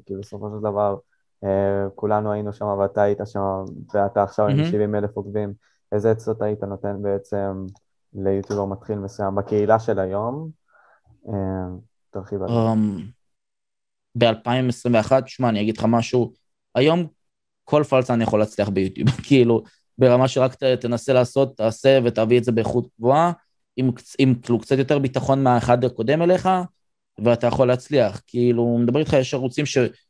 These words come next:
Speaker 2: כאילו, זה, זה נשמע רע שאני יורד על הערוצים האלה, למרות שיש לי חברים שמייצרים תוכן, אה, של הדבר הזה, אבל פורטנייט, הדבר הזה, כאילו,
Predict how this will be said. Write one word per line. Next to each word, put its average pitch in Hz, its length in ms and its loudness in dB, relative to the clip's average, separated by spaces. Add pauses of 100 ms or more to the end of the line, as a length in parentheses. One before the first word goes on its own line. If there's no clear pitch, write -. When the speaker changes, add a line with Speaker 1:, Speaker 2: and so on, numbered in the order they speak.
(1000)
Speaker 2:
כאילו, 196 280 2
זה, 160 120 -6 (120)
זה 160 180 2
נשמע 220 260 2
רע 180 220 2
שאני 160 220 -4
יורד 135 420 2
על 151 80 4
הערוצים 147 380 0
האלה, 151 360 2
למרות 117 320 0
שיש 131 240 -2
לי 127 120 2
חברים 110 360 -2
שמייצרים 120 440 0
תוכן, 127 280 0 (560)
אה, 113 100 2
של 110 140 0
הדבר 110 320 4
הזה, 143 260 0
אבל 113 160 0
פורטנייט, 120 600 -2 (100)
הדבר 135 300 2
הזה, 196 160 2
כאילו, 143 500 0